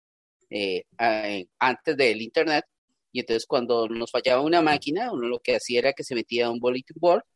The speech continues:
te conectabas a nueve-, a novecientos baudios a través de un modem a, a arpanet, y entonces, eh, bajabas el diagrama de la tarjeta madre,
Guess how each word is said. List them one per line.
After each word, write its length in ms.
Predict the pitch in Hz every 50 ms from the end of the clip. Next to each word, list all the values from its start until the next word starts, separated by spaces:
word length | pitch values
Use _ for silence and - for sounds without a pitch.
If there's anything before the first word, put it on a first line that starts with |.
| _ _ _
te 80 | - -
conectabas 640 | - 110 101 95 - - 113 113 127 135 139 139
a 220 | 135 113 110 98
nueve-, 340 | 98 98 101 101 98 98 107 107 - - - 139 - _
a 100 | - 123 120
novecientos 520 | 117 117 110 110 - 143 151 - 185 151
baudios 580 | 131 147 147 151 165 233 285 285 - - - - - -
a 80 | - -
través 200 | - 101 104 110
de 60 | 120
un 80 | 135 139
modem 340 | 135 131 127 131 147 170 190 160
a, 160 | 117 101 - _ _ _ _ _ _ _ _ _ _ _ _ - -
a 400 | - 107 107 110 110 113 117 120
arpanet, 460 | 123 123 - 139 143 160 170 185 254 - _ _ _ _ _ _ _ _ _ _
y 140 | - 127 127
entonces, 600 | 127 117 - 123 120 117 151 156 165 170 165 -
eh, 160 | 196 127 120 - - - _
bajabas 420 | - 135 127 143 139 139 151 -
el 100 | 202 185
diagrama 460 | 170 160 127 135 135 135 139 151 180
de 60 | 208 202
la 80 | 185
tarjeta 440 | - - 117 - - - - - 156
madre, 460 | 151 156 143 135 131 127 139 165 -